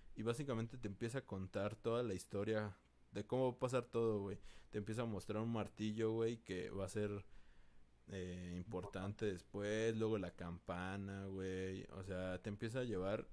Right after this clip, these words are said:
Speaker 1: y eso se me hace súper chido, güey. Es como decirle al espectador, pues, todo lo que va
Speaker 2: Spoiler, ¿no?
Speaker 1: todo lo que va a pasar, güey, o sea, exacto.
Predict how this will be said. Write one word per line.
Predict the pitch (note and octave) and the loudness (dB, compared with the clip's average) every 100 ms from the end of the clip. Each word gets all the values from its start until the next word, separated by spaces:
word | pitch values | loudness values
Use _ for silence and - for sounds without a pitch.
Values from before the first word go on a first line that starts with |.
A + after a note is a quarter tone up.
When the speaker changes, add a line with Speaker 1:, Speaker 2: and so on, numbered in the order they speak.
| - - | -12 -8
Speaker 1:
y | F#2+ F2+ E2 E2 F2 F2 F#2+ - - | -4 -4 -4 -4 -4 -4 -8 -12 -6
eso | G#2 | -2
se | A#2+ | 0
me | G2+ | 0
hace | G#2 B2 | 0 0
súper | G#2 F2 - | -2 -4 -4
chido, | - A2+ A2 | -2 2 4
güey. | F#2+ F#2+ | 2 -4
Es | |
como | - A2+ G#2 F#2+ F#2 - - - - - - - | -4 -4 -2 -4 -6 -12 -16 -20 -20 -20 -20 -16
decirle | - G#2 - G#2+ A2+ | -6 -4 -2 0 0
al | A2 | 0
espectador, | - G2 - F#2 F#2 F#2+ - - - - - | -2 -8 -6 -4 -2 -2 -6 -10 -10 -10 -12
pues, | - - | -14 -6
todo | - A2+ | 0 2
lo | A2+ | 2
que | F#2+ - | 0 2
va | |
Speaker 2:
Spoiler, | A#2+ A2+ G#2+ - | 2 2 0 -4
¿no? | - - - - - - - | -12 -12 -18 -16 -10 -10 -4
Speaker 1:
todo | - D#3 | 6 8
lo | D#3+ | 8
que | A#2+ | 6
va | G#2+ | 6
a | A2+ | 6
pasar, | C3+ C3 C3 D3 | 4 4 4 4
güey, | A#2 G2 | 2 2
o | F#2 | -2
sea, | G2 F#2+ F2+ | -2 -4 -4
exacto. | F2+ G#2+ A2 G2+ | 0 0 0 -6